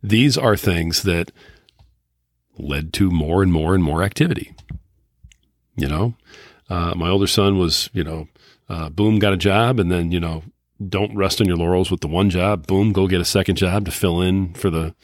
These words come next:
the gap, you know, to make sure you're working every hour you can work. And then boom, good things started to happen in his own business that he's working on the side right now, um, while he, you know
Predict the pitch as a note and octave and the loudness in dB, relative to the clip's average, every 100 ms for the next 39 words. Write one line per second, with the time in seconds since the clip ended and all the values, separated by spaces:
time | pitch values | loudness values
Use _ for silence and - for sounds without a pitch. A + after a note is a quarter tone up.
0 | - - - - E2 E2 F2+ G2 - - | -20 -20 -20 -8 -2 0 0 0 -6 -12
1 | _ - F2 A#2+ F#2 F2+ - G#2 F2+ F2+ | _ -6 -4 -2 0 2 2 2 2 0
2 | F2+ F2 F2+ F2+ D2+ F#2+ F2+ F2+ - D2 | 0 0 0 0 0 0 2 0 -2 -4
3 | G#2 A#2+ - - - - F2 F2+ D#2+ C#2+ | -2 -2 -8 -20 -20 -10 -6 -4 -6 -10
4 | - F2 G2 G#2 A2+ G#2 G#2+ G#2 F#2+ G#2+ | -14 -2 2 4 2 2 0 0 0 0
5 | F2+ E2+ G2 G2+ F2 D#2 D2+ - G2 G#2 | 0 0 0 0 -2 -2 -6 -2 2 2
6 | A2 A2 G#2 A2 B2 - - _ - - | 2 2 0 2 -2 -4 -10 _ -20 -20
7 | - _ - F2 G2 F2 G2 - F2+ E2+ | -20 _ -4 -2 -2 -2 -2 -2 -4 -2
8 | F2 F2 - F#2 F#2 F#2 F2 D#2+ D#2+ A2 | -4 -2 2 2 2 2 0 0 0 -2
9 | - - - - _ - F2 E2+ D#2+ D2+ | -4 -20 -20 -20 _ -4 -2 -2 -4 -6
10 | D2 _ _ - F#2+ F2 E2 F2+ E2 D#2+ | -10 _ _ -4 -2 0 0 2 2 -2
11 | _ - _ _ _ E2 D#2 G2 | _ -20 _ _ _ -2 0 0